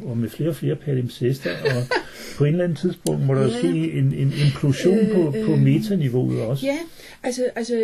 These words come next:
Speaker 2: øh, dem med rumskibene, de har jo prøvet at sørge for, at de har en tidslinje, der ikke ændrer sig.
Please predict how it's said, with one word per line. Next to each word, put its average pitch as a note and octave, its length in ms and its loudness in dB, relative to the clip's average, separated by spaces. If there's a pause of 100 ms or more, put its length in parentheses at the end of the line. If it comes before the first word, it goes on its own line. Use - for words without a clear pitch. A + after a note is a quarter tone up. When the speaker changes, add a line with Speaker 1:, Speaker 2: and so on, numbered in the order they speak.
Speaker 2:
øh, A3+ 80 0
dem D#4 220 -6
med G#4+ 200 -10
rumskibene, A3+ 680 -6
de D4 120 -8
har D#4 160 -6
jo C#4+ 100 -4
prøvet A3+ 300 -2
at C4 60 -6
sørge G3 220 -8
for, G#3 300 -10
at G#3 160 -8
de G#3 100 -6
har G#3+ 300 -8
en G3+ 160 -6
tidslinje, G3+ 500 -10
der - 100 -12
ikke B3 300 -4
ændrer - 200 -14
sig. - 160 -18